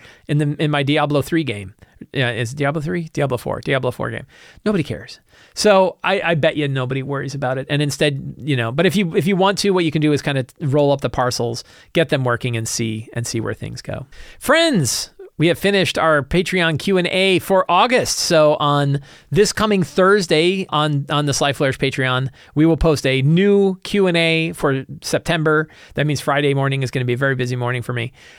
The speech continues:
And we will start answering questions in future episodes of the show for, for the next set. So thank you all very much for hanging out with me today. I hope you enjoyed this show. If you like this show and you want more stuff like this, the best way to follow all of the work that I do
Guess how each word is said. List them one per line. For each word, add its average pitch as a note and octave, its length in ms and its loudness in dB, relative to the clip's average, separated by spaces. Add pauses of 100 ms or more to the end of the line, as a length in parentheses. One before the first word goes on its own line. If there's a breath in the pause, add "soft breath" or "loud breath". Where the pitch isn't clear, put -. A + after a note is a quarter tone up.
(160 loud breath)
And D3+ 420 0
we D3+ 100 2
will D3+ 60 2
start C#3+ 260 0
answering C#3+ 300 -2
questions E3 460 -4
in D#3 260 -2
future F3 340 -2
episodes D#3+ 420 -2
of E3 60 -2
the F3 80 -2
show C#3+ 460 0
for, C#3 320 -2
for D#3 220 -4
the C#3+ 80 -2
next D3+ 180 -6
set. - 220 -6 (280 loud breath)
So F3+ 160 2
thank C4+ 360 0
you B3 100 4
all G#3+ 80 8
very G#3 240 4
much G3+ 180 2
for D#3+ 100 -2
hanging F#3 200 2
out F3+ 120 0
with E3+ 120 -2
me F3+ 80 0
today. D#3 260 2
I C3+ 120 0
hope F#3 240 2
you F#3 120 2
enjoyed E3 280 2
this D3 120 0
show. C#3+ 360 2
If A3+ 240 0
you A#3 80 4
like G#3 220 2
this G3 120 0
show F#3+ 360 2
and D#3+ 200 0
you F3 140 2
want D#3+ 260 2
more F3 220 4
stuff - 260 -2
like D#3+ 200 -2
this, C#3 180 -2
the C#3 100 0
best F3+ 320 -2
way F#3 100 2
to E3+ 80 0
follow D#3+ 380 2
all F#3+ 200 4
of F#3 100 -2
the F#3+ 60 2
work F3+ 200 -2
that E3 140 0
I D3+ 80 4
do D3+ 260 0